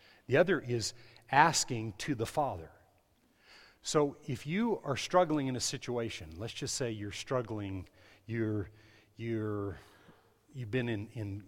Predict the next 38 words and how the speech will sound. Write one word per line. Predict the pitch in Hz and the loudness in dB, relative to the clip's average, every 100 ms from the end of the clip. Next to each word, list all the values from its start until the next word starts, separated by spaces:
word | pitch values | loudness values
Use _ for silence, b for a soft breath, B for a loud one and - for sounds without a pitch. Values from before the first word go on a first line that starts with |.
| 117 | -10
in | 117 98 | -8 -8
fear | - - 151 117 | -8 -2 0 0
about | 101 110 101 | 0 0 0
a | |
specific | 92 - - - 127 - - | -2 -6 -4 -4 -4 -8 -8
thing, | 110 85 85 | -8 -6 -6
maybe | 98 101 104 B B B B B - | -6 -6 -8 B B B B B -12
some, | - 127 117 113 | -4 -2 -2 -6
something | - 139 110 110 95 | -6 -6 -4 -6 -4
bad. | 107 110 98 | 0 0 -2
L-, | 135 | -6
let's | 143 160 170 | -4 -2 0
just | 170 - | 0 4
say | 160 131 B B B - | 6 4 B B B -4
you're | 131 139 | 4 4
afraid, | - - 135 127 123 117 B B B | 4 4 6 6 2 0 B B B
turn | - 151 139 | 2 2 4
of | |
the, | 117 127 123 143 | 2 -2 -4 -6
uh, | 139 - 135 | -6 -4 -4
of | |
the | 113 | -2
year, | 120 127 135 - | 2 6 6 4
and | 117 | -2
you've | 127 | -2
heard, | - 135 135 123 123 | 0 4 4 2 -2
you're | 123 | 2
working | 127 127 123 117 | 4 2 0 -2
at | - 117 | -2 -2
a | 107 - 127 | -2 -8 0
business | 127 120 120 | 0 0 -4
and | 113 | -4
you | 110 | -4
worked | 117 123 - | -2 -2 0
there | 117 | -4
for | - | -4
twenty | - 131 120 | -8 -6 -4
years, | 113 117 107 | -2 -2 -6